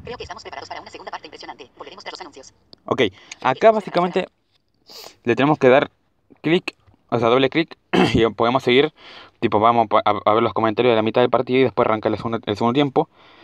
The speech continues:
Speaker 2: Pero, ojo, a mí me pasa un bug, no sé si, si será solo mío, por las dudas la aclaro. Cuando les, cuando cliquean acá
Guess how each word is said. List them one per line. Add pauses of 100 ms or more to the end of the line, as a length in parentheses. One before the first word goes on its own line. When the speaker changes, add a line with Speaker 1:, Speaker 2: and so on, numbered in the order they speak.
(400)
Speaker 2:
Pero,
ojo,
a
mí
me
pasa
un
bug,
no
sé
si, (220)
si
será
solo
mío,
por
las
dudas
la
aclaro. (880)
Cuando
les, (240)
cuando
cliquean
acá